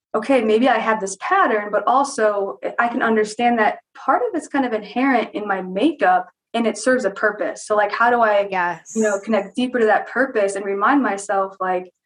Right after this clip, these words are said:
Speaker 1: it's not, a, I don't need to get rid of this part. I just
Speaker 2: It needs to
Speaker 1: understand
Speaker 2: be
Speaker 1: it deeper.
Speaker 2: balanced.
Speaker 1: Right. Yeah,
Speaker 2: Like, for
Speaker 1: exactly.
Speaker 2: me, I do, I do need,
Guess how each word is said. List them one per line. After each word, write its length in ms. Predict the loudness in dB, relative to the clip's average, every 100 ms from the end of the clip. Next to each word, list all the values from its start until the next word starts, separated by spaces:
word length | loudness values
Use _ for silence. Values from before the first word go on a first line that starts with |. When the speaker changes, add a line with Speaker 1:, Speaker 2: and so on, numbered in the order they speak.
| _ _ _
Speaker 1:
it's 120 | -2 2
not, 120 | 4
a, 180 | 2 2
I 40 |
don't 140 | 2
need 120 | 2 0
to 60 |
get 220 | -2 -4 -4
rid 380 | -6 0 2 2
of 160 | 2
this 260 | -2 -2 -4
part. 500 | -8 -2 0 0 -4 -8
I 140 | -4 -4
just 220 | -4 -10 -16 _ _ _ _
Speaker 2:
It 60 | 0
needs 220 | 0 0
to 80 | 0
Speaker 1:
understand 40 |
Speaker 2:
be 140 | 0 0
Speaker 1:
it 40 |
deeper. 220 | 2 2 0 -2
Speaker 2:
balanced. 400 | -4 -16 -20 -20 -2
Speaker 1:
Right. 520 | 2 4 2 0 -6
Yeah, 240 | 0 2
Speaker 2:
Like, 160 | 2 0
for 220 | -4 0
Speaker 1:
exactly. 240 | 2 2 2
Speaker 2:
me, 420 | 0 -2 -4 -4
I 120 | -2 -2
do, 280 | -2 -4 0
I 140 | 0 0
do 260 | 0 0
need, 340 | 0 -2 -6